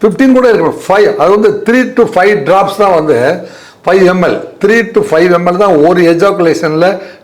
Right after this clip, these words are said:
வெளியில வர முடியும். அது வந்து அந்த டியூப்ல, அந்த டியூப்ல வந்து இந்த, இந்த மனித உறுப்புல இருக்க இந்த டியூப்ல வந்து அந்த ஃபைவ் to எம் எல் அந்த ஸ்ட்ரெயின் தான் இருக்கும்.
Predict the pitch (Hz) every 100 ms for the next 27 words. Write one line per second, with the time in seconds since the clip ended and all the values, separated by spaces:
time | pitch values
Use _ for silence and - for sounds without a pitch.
0 | 147 165 180 143 135 127 165 220 - -
1 | - - 180 208 202 240 185 180 208 -
2 | - - - 156 170 - - 262 190 151
3 | 95 - - - 127 139 143 220 240 202
4 | 180 180 202 143 - - - - - 160
5 | 160 - - - - - - - - -
6 | - - - 170 165 143 170 226 226 220
7 | 185 196 - 185 156 180 156 - - 220
8 | 247 220 196 151 147 151 208 - - -
9 | - 156 - 190 208 196 190 202 202 160
10 | - - 220 226 220 160 127